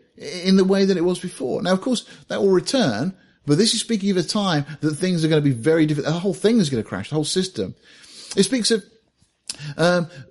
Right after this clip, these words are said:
the, the things you could buy, clothing and, and perfumes and all those kind of things that people once wanted, but now people haven't been going out shopping. People haven't been able to go and buy these things.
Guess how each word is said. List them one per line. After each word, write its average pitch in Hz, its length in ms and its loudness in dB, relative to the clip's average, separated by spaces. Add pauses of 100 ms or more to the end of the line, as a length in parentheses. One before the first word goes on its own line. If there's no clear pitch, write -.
the, 220 80 -2
the 208 180 4
things 202 220 4
you 208 60 2
could 185 120 -4
buy, 175 220 -2
clothing 147 680 0
and, 139 280 0
and 165 140 -2
perfumes 131 720 0
and 123 80 -4
all 226 120 2
those 254 220 0
kind 226 160 0
of 214 80 0
things 143 500 -2 (320)
that 185 120 0
people 220 380 2 (120)
once 175 540 -2
wanted, 190 360 0
but 165 160 -2
now 233 240 2
people 185 360 -2
haven't 240 140 0
been 208 100 2
going 202 200 0
out 190 120 -2
shopping. 165 360 -4
People 180 220 0
haven't 180 360 -4
been 185 120 0
able 185 120 0
to - 80 -12
go 190 120 -4
and 156 180 -4
buy 233 280 2
these 120 300 -2
things. - 460 -12